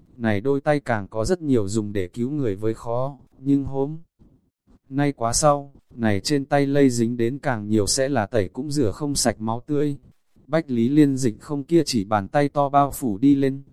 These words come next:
đập vào mắt vẫn như cũ là trắng non tay, chỉ là khung xương lớn chút, ngón tay càng thon dài chút,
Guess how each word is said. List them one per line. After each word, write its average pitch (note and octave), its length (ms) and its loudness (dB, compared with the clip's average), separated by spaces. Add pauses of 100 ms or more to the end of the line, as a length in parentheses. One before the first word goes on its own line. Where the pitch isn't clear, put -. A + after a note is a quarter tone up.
(140)
đập A2 240 -2
vào G#2+ 180 0
mắt D3+ 280 0
vẫn C#3 220 -6
như D#3 160 4
cũ D#3 220 -2
là A#2+ 160 0
trắng B2 280 -2
non D3 200 -4
tay, D3+ 380 0 (260)
chỉ G2 200 -2
là G2 200 -2
khung C#3+ 220 -4
xương C#3+ 320 0
lớn A#2+ 220 0
chút, F3 280 0 (280)
ngón A#2 280 -2
tay D3 200 2
càng G#2+ 300 -4
thon C#3 260 -2
dài A#2+ 220 0
chút, E3 300 0